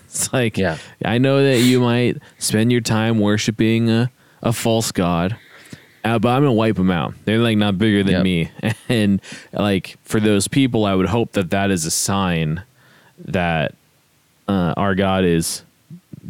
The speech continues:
Speaker 1: big. You know, like the one song that
Speaker 2: Yeah.
Speaker 1: we sing at our kids' games, V B S program, "God is bigger than big,
Speaker 2: <laughs>
Speaker 1: stronger than strong, mightier than mighty, louder than this song." And that's, like, so true, <laughs> right?
Speaker 2: Yeah.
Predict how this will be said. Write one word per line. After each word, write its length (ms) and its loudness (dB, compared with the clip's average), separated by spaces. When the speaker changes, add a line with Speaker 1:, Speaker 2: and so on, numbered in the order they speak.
Speaker 1:
big. 400 -2
You 160 -2
know, 100 0
like 200 -4
the 120 0
one 300 0
song 240 0
that 60 2
Speaker 2:
Yeah. 80 2
Speaker 1:
we 60 0
sing 260 -2
at 280 -2
our 140 -2
kids' 340 -2
games, 360 0
V 140 2
B 140 2
S 140 -2
program, 480 -2
"God 160 0
is 140 -2
bigger 360 0
than 180 2
big, 280 0
Speaker 2:
<laughs> 100 -2
Speaker 1:
stronger 380 0
than 160 0
strong, 460 0
mightier 560 2
than 180 2
mighty, 480 2
louder 480 2
than 180 2
this 160 0
song." 380 0
And 100 0
that's, 200 -2
like, 240 0
so 300 0
true, 400 -2
<laughs> 160 -20
right? 360 -2
Speaker 2:
Yeah. 340 0